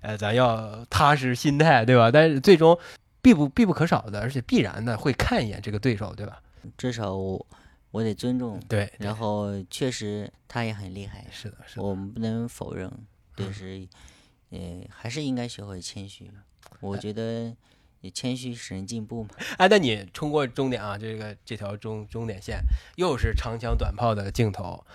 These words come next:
Speaker 1: 对吧？又是一些观众啊，一些什么的。你冲过终点，你跟我聊聊你这个感受什么的，开心吗？
Speaker 2: 嗯。
Speaker 1: 开心到什么程度？还是瘫倒之间？
Speaker 2: 其实也没有瘫倒，
Speaker 1: 嗯。
Speaker 2: 其实身体反应比较大嘛，
Speaker 1: 嗯。
Speaker 2: 然后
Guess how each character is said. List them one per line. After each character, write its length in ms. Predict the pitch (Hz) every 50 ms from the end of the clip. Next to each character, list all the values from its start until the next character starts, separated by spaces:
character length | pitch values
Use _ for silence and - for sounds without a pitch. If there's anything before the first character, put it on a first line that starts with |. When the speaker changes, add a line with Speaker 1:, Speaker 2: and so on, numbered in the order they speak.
| - - -
Speaker 1:
对 80 | - 110
吧？ 80 | 107
又 180 | 113 123 127 120
是 200 | 104 113 113 107
一 100 | 110 110
些 260 | 107 - 113 107 104 104
观 280 | - 123 120 113 117 117
众 260 | 127 127 120 107 101
啊， 100 | 95 98
一 60 | 104
些 100 | 101 101
什 100 | 98 95
么 100 | 95 98
的。 160 | 98 98 98 107
你 160 | 110 107 107
冲 200 | - - 131 123
过 80 | 123
终 160 | 117 117 117 113
点， 240 | 113 95 92 92 95 101
你 60 | 104
跟 100 | 98 156
我 60 | 156
聊 140 | - 92 90
聊 100 | 104 101
你 100 | 98 98
这 140 | 90 92 98
个 160 | 82 - - -
感 120 | _ - - -
受 180 | - 113 101 -
什 120 | - 92
么 100 | - -
的， 100 | - - - -
开 160 | - 160 143
心 160 | 139 127 123
吗？ 280 | 107 107 107 104 101 117 - 120
Speaker 2:
嗯。 200 | 107 101 98 95
Speaker 1:
开 140 | - 156
心 120 | 139 147 147
到 100 | 143 135
什 100 | - 113
么 80 | 107
程 220 | 117 - 101 95 95
度？ 180 | 104 104 98 - - - - - -
还 140 | - 101 98
是 280 | 101 113 107 101 - - _
瘫 200 | _ - 156 131
倒 180 | 139 135 110 98
之 160 | 101 - 113
间？ 220 | 101 104 98 98 104 - - - _ - _
Speaker 2:
其 160 | - - - 135
实 80 | 139
也 140 | 139 123 101
没 120 | 101 107
有 140 | 120 123 117
瘫 200 | - - 101 95 95
倒， 100 | 123 113
Speaker 1:
嗯。 180 | 101 101 98 101
Speaker 2:
其 160 | - - - 107
实 100 | 110 113
身 260 | 110 - 139 139 139
体 340 | 131 117 104 101 101 101 101
反 220 | - - 101 101
应 100 | 120 139
比 80 | 131 123
较 120 | 127 123 120
大 240 | - 156 151 131 110
嘛， 160 | 98 95 95
Speaker 1:
嗯。 20 |
Speaker 2:
然 180 | 95 - 110 104
后 400 | 110 110 107 104 104 101 101